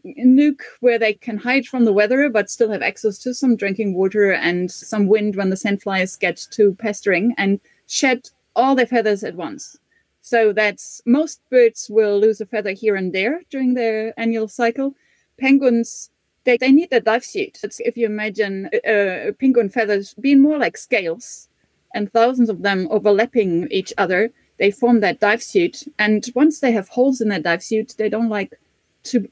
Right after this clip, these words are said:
to swim in that cold ocean. So they need to fatten up first, go ashore, shed all their feathers, which is called a catastrophic molt.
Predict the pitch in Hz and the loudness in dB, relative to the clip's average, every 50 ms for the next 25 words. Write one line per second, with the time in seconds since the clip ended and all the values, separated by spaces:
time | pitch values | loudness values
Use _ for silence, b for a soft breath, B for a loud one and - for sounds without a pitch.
0 | _ - - 233 - - - 214 233 220 214 208 196 185 185 175 170 - _ - | _ -4 -4 -4 -2 -2 -2 0 0 0 0 0 0 0 0 0 -2 -4 _ -4
1 | 220 208 - - 196 208 214 - 226 196 160 185 - _ _ _ _ _ _ _ | -4 -2 0 2 0 0 0 0 -2 -2 -2 -4 -4 _ _ _ _ _ _ _
2 | _ _ _ _ - - 233 - 226 196 202 202 233 269 269 240 208 - 262 247 | _ _ _ _ -18 -10 -2 -2 0 0 2 0 0 0 0 -2 -6 -2 -4 -2
3 | 240 254 233 196 190 - _ - 233 208 254 277 - - - _ _ _ _ _ | 0 0 -2 -2 -4 -8 _ 0 2 2 0 -2 -6 -20 -20 _ _ _ _ _
4 | _ _ - - 262 254 254 240 - - 262 240 233 233 233 233 _ _ _ _ | _ _ -2 2 2 2 2 0 0 2 4 4 4 4 2 -2 _ _ _ _
5 | _ - - - - 311 302 294 - 240 247 233 226 220 208 - 240 226 214 214 | _ -12 -8 -4 0 0 0 0 2 2 2 4 2 2 0 0 0 0 2 2
6 | 208 202 - 202 208 202 214 202 - - - 226 214 208 185 - - - - 190 | 0 0 0 -2 -4 -2 -2 -8 -8 -6 -4 -2 -2 -2 -2 -4 -8 -6 -4 -4
7 | 180 - - - - 269 - 247 202 - - - 208 196 - - 139 139 - - | -4 -4 -8 -6 -6 -4 -4 -4 -6 -6 -4 -2 -4 -4 -4 -8 -10 -10 -10 -10
8 | - 208 208 190 175 180 - | -4 0 0 0 0 -2 -6